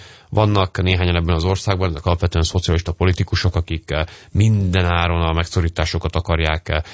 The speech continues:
ránk erőltetni. Nem. Tehát a mi gazdaságpolitikánkkal a megszorítások, ö, összeférhetetlenek. Ö, ami a közösségi közlekedésnél a párhuzamosságokat illeti. Hát jó néhányszor van az, hogy egy A településből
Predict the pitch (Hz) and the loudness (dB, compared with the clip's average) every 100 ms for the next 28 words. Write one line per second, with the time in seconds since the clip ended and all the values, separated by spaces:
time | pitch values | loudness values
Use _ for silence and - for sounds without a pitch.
0 | - - 92 82 80 98 113 117 113 110 | -20 -8 -2 0 2 2 0 0 0 0
1 | 107 101 104 104 - 92 80 69 - 80 | 0 0 0 -2 -2 -2 -2 -4 -12 -10
2 | 80 90 107 92 85 95 107 110 95 98 | -2 2 4 2 2 2 2 2 0 0
3 | 95 95 92 90 90 90 78 - 82 90 | 0 0 0 0 2 2 0 0 -2 -2
4 | - 90 85 85 82 90 85 92 82 85 | 0 -2 0 0 0 -2 0 0 2 0
5 | 87 90 - 85 85 82 - 76 - - | 0 -2 -2 -4 -4 -4 -6 -8 -10 -20
6 | - - - - - 95 87 104 117 107 | -20 -20 -20 -10 -2 0 2 2 0 2
7 | 113 110 - 95 98 92 95 90 95 87 | 0 0 0 0 2 2 2 0 2 2
8 | 104 98 90 87 82 - 76 78 85 80 | 2 2 2 2 0 -2 -4 -4 -4 -4
9 | 73 - - - - _ - - - 123 | -4 -6 -10 -16 -20 _ -8 -8 -6 -2
10 | 147 139 101 95 87 85 87 82 85 78 | 0 0 -2 -2 -2 -4 -4 -2 -2 -2
11 | 85 - - _ 92 90 - _ _ 113 | -6 -14 -20 _ -2 0 -2 _ _ -2
12 | 123 104 - - - _ _ - 113 113 | -2 -4 -10 -20 -20 _ _ -2 0 0
13 | 110 110 107 120 117 113 107 110 113 | -2 -4 -2 -2 -2 -2 -2 0 0